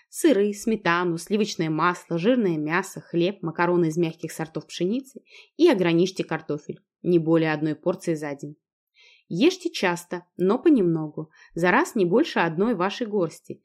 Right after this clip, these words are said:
не набивая желудок до появления тяжести.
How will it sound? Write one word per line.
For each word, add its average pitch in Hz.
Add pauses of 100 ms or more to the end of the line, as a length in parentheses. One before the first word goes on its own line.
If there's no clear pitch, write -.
(220)
не 196
набивая 190
желудок 175
до 170
появления 165
тяжести. -